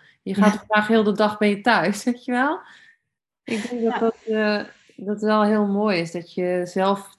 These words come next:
Speaker 1: waardevol voelt en die
Speaker 2: Ja.
Speaker 1: kleding aan mag trekken.
Speaker 2: En ook pas dan als je dat voelt, want, eh, heel leuk is dat mijn partner, ehm, ik, ik ben klein, ik ben, ik ben niet de slankste. En die zei altijd van, ja,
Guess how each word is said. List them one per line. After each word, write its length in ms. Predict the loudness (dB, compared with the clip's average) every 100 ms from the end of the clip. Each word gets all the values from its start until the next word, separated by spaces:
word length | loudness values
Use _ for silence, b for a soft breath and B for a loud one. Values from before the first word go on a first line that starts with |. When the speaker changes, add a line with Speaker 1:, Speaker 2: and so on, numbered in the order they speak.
| _ _ _ _ _ _ _ _ _ _
Speaker 1:
waardevol 680 | 0 4 4 2 -6 -8 -8
voelt 340 | -8 -8 -6
en 340 | -6 -6 -8 -10 _
die 240 | -10 -6 -6
Speaker 2:
Ja. 60 |
Speaker 1:
kleding 480 | -2 2 2 0 -6
aan 180 | -4 -4
mag 220 | -6 -10
trekken. 380 | -14 -16 -16 -20 _ _ _ 0
Speaker 2:
En 240 | 2 4
ook 260 | 2 0 0
pas 200 | 0 2
dan 320 | 4 4 2
als 300 | 0 0 -4
je 60 |
dat 180 | -4 -4
voelt, 400 | 0 0 2 0
want, 320 | 2 4 2 -2
eh, 140 | -12 -8
heel 420 | -4 0 2 4
leuk 280 | 6 6 4
is 120 | 2
dat 140 | -2 0
mijn 180 | 0
partner, 460 | 2 2 2 0 0
ehm, 480 | -2 -4 -6 -8 -10
ik, 180 | -8 -10
ik 120 | -12 -14
ben 140 | -12
klein, 380 | -2 0 0 -2
ik 140 | -8
ben, 160 | -14 -12
ik 180 | -12 -8
ben 140 | -6
niet 160 | -6 -8
de 60 |
slankste. 480 | -2 0 0 -2 -2
En 240 | 0 0
die 180 | -2 -2
zei 180 | -2 -2
altijd 200 | -2 -4
van, 100 | -10
ja, 240 | -10 -12